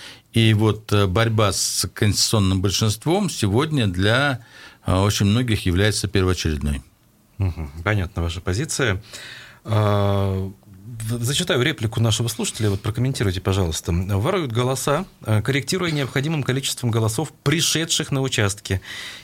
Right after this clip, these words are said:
Speaker 2: Избрание, э, избрание назначенных заранее партий. Никто не позволит повра-, проверить протоколы, а про-,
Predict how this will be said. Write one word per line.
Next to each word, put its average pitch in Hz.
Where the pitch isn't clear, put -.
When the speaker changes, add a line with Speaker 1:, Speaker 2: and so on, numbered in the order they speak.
Speaker 2:
Избрание, 147
э, 101
избрание 131
назначенных 135
заранее 117
партий. 98
Никто 110
не 180
позволит 139
повра-, 117
проверить 135
протоколы, 101
а 107
про-, 120